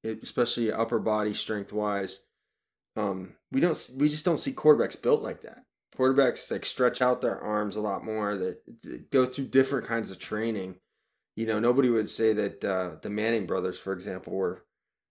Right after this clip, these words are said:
you know, it, crazy physical specimens. It, they go through, quarterbacks do different types of workouts to keep, uh, you know, to keep their upper bodies lean and long, right? Um,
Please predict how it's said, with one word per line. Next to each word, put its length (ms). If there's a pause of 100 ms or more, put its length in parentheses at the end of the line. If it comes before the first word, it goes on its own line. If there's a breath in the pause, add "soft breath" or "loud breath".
(420)
you 120
know, 240 (500)
it, 220 (320)
crazy 280
physical 440
specimens. 760
It, 140 (140)
they 140
go 240
through, 280
quarterbacks 520
do 140
different 400
types 240
of 60
workouts 720 (260)
to 80
keep, 360 (600)
uh, 120
you 180
know, 200
to 140 (100)
keep 200
their 180
upper 180
bodies 380
lean 360
and 200
long, 380 (200)
right? 220 (680 soft breath)
Um, 460